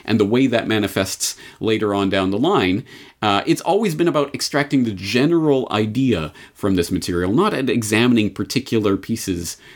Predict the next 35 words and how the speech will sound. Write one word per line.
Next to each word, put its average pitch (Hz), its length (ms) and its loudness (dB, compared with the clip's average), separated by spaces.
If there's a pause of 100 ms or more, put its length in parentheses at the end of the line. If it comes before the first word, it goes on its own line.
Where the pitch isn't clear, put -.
(180)
of 98 200 -6
propaganda. 90 520 0
The - 120 0
paradigmatic 143 880 0
example 107 480 0
of 85 100 -2
that 85 200 0
that 87 120 -10
springs 151 560 -2
to 147 80 -2
mind 110 260 0
right 92 220 -2
now 80 320 -4 (320)
is 104 220 0
back 135 340 -2
last 120 380 -2
summer, 113 540 0 (300)
where 113 320 0
I 101 100 0
had 113 200 0
an 110 100 4
edition 110 380 0
of 98 80 0
this 95 160 0
series 85 560 0
on 87 300 2 (240)
how 135 240 0
did 123 200 0
pota-, - 480 -6
potatoes 113 600 0
get 104 180 0
so 98 140 0
popular, 90 500 -2
that 110 240 -4 (100)
ostensibly, 135 880 0